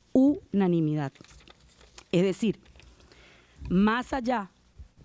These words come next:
de que estemos o no estemos de acuerdo con la calificación que hicieron distintos jueces, el Estado venezolano hizo todo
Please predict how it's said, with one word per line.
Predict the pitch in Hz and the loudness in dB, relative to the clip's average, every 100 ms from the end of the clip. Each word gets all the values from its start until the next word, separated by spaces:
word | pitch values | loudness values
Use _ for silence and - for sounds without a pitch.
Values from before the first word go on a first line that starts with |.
| - | -8
de | 190 | -6
que | 180 | -6
estemos | - 220 220 233 | -2 0 0 0
o | |
no | 208 190 | 0 0
estemos | - 208 214 | 0 -2 -2
de | |
acuerdo | - 165 - - - - | -4 -8 -8 -18 -16 -8
con | - 185 | -2 0
la | 185 | -2
calificación | 185 254 254 190 262 - 180 196 165 175 _ _ _ - | -2 -4 -4 -6 -8 -8 -6 -4 -4 -6 _ _ _ -4
que | 175 | -2
hicieron | - 226 247 | 0 0 0
distintos | 220 - 285 311 285 196 | -2 -2 2 2 2 -4
jueces, | 175 160 - - - _ _ _ _ _ _ _ _ | -6 -6 -12 -20 -20 _ _ _ _ _ _ _ _
el | 180 | -4
Estado | 160 - 175 254 | -2 -2 -2 -2
venezolano | 226 - 175 190 262 - - _ _ | -4 -4 -4 -4 -6 -10 -20 _ _
hizo | 208 - 180 _ _ | -6 -4 -8 _ _
todo | 269 277 339 | 2 2 -2